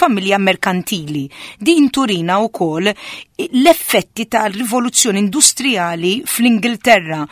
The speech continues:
fejn l-aristokrazija bdiet titħallat iktar u iktar mal-soċjetà merkantili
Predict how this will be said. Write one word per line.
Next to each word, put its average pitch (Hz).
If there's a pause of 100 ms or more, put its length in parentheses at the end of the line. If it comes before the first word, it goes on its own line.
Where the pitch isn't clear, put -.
(180)
fejn 233
l-aristokrazija 233
bdiet 180
titħallat 185 (100)
iktar 269
u 208
iktar 196 (460)
mal-soċjetà 202
merkantili 214